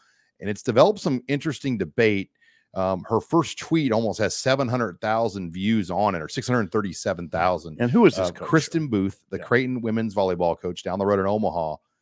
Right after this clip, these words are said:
Speaker 1: had one of those ten-part tweets or so where, um, she went off on the current state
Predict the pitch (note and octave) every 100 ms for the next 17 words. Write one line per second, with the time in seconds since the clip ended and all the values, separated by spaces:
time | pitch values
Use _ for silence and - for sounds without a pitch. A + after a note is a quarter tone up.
0 | _ _ _ _ - A2 A#2 A2 G2 F#2
1 | - _ _ _ _ - C#3 C#3+ B2+ A#2+
2 | A2+ F2+ - A#2+ A2+ - - F2+ - G2
3 | F2 F2+ F2+ - _ _ _ _ F#2 F#2
4 | F2 - - C#3 E3+ A3+ F#3+ G3 A#2 G#2
5 | G#2+ G#2+ - C#3+ D#3 B2+ - - B2+ A#2